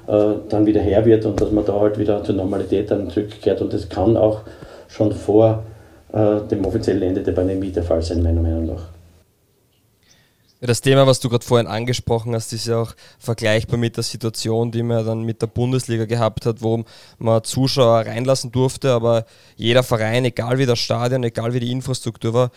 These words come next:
Speaker 2: mit derselben Zahl. Und dass man dann nicht auch, äh, sich denkt, okay, wie viele Leute passen in das Stadion, wie viele Eingänge gibt's, ähm, so dass sich keine zu großen Cluster bilden,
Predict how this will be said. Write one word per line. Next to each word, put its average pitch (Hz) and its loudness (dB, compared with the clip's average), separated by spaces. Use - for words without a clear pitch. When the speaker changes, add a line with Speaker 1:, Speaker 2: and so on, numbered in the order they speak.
Speaker 2:
mit 117 -4
derselben 117 0
Zahl. 110 -2
Und 113 -2
dass 113 -4
man 117 -2
dann 120 -6
nicht 123 -4
auch, 117 0
äh, 110 -6
sich 117 -10
denkt, 113 -6
okay, 120 -4
wie 117 -2
viele 117 -4
Leute 113 0
passen 120 -4
in 135 -2
das 131 0
Stadion, 123 0
wie 113 -6
viele 117 -6
Eingänge 127 -2
gibt's, - -4
ähm, 110 -2
so 113 -2
dass 113 -2
sich 120 -6
keine 113 -4
zu - -12
großen 113 -6
Cluster 113 -6
bilden, 123 -4